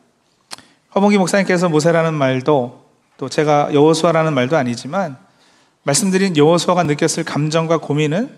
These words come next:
분명 고스란히 제 것이기도 합니다. 허 목사님의 목회와 성품에 대해서는 익히 소문과 미디어를 통해 오래전부터 들어왔습니다.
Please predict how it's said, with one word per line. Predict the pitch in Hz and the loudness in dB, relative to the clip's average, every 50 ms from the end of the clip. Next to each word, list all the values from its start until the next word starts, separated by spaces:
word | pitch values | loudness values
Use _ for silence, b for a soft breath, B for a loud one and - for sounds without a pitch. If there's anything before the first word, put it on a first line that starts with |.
| - _ _ | -20 _ _
분명 | - - 156 170 170 | -12 -8 -6 -6 -6
고스란히 | - - 151 147 160 170 170 165 156 | -2 -2 0 0 2 0 0 0 -2
제 | 160 - | -2 -4
것이기도 | 131 - 170 143 - 151 135 135 127 123 123 | -2 -2 -4 -4 -4 -6 -6 -6 -6 -6 -6
합니다. | 120 127 117 110 107 - - 123 _ _ _ _ _ b b b b b b b b b b b b b b b b b b b _ | -8 -8 -10 -10 -12 -14 -20 -20 _ _ _ _ _ b b b b b b b b b b b b b b b b b b b _
허 | - | 0
목사님의 | 196 202 196 214 208 202 202 208 | 0 2 2 2 2 4 2 4
목회와 | 190 160 160 160 - 185 185 | 2 2 0 2 0 0 2
성품에 | 175 202 202 196 190 190 - - 196 185 185 185 180 175 175 175 | 2 0 -2 -2 -4 -6 -4 -4 -4 -2 -2 -2 -2 0 -2 0
대해서는 | 160 160 156 147 139 151 156 160 156 | 0 2 0 0 0 -2 -4 -4 -4
익히 | 156 156 151 - - 147 156 214 247 - - | -6 -8 -10 -4 0 0 0 0 -2 -8 -16
소문과 | - - - 202 196 196 190 185 180 170 170 160 151 | -20 -6 -4 -2 0 0 0 -2 -2 0 0 0 0
미디어를 | 131 135 131 151 160 156 156 151 | 0 -2 0 0 0 0 0 -2
통해 | - - 147 147 | -4 -10 -10 -8
오래전부터 | 143 - 143 151 160 165 156 160 151 147 - 165 | -6 -2 0 2 2 2 0 0 -2 0 -2 -2
들어왔습니다. | 151 - 135 135 135 123 113 - - - 127 117 117 117 - 120 120 | -2 -2 -4 -2 -2 -4 -4 -6 -10 -14 -14 -16 -16 -16 -18 -20 -20